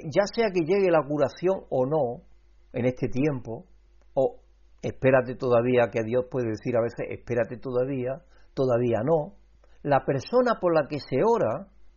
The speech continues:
se siente amada y apoyada, se reconforta, es reconfortada, es aliviada de su mal. ¿Por qué? Porque de cualquier forma lo que está sucediendo cuando alguien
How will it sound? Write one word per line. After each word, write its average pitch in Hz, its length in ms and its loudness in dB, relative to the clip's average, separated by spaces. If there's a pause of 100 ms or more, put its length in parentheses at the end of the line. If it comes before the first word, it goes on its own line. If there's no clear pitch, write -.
(180)
se - 200 -8
siente 220 500 0
amada 180 580 2
y 196 120 2
apoyada, 180 680 -2 (440)
se - 220 0
reconforta, 147 1040 -2 (460)
es 143 120 2
reconfortada, 135 1040 -6 (320)
es - 140 -8 (100)
aliviada 156 600 0
de 123 100 -4
su 117 180 -12
mal. 110 320 -8 (460)
¿Por 127 140 -10
qué? 147 80 -4
Porque 139 260 -4
de 139 100 -2
cualquier 127 400 0
forma 175 260 2
lo 160 80 -2
que 139 80 -6
está 170 180 -4
sucediendo 165 600 -6
cuando 139 420 0
alguien 175 440 -4